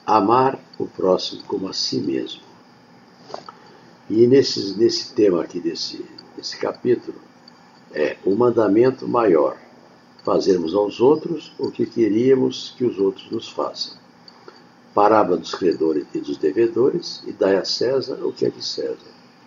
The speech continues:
E depois, como sempre, eu sempre comento isso, em todos os capítulos do Evangelho segundo o Espiritismo,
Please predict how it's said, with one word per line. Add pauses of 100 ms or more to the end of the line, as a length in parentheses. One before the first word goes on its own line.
(500)
E
depois,
como
sempre,
eu
sempre
comento
isso, (500)
em (220)
todos
os
capítulos (340)
do
Evangelho
segundo
o
Espiritismo,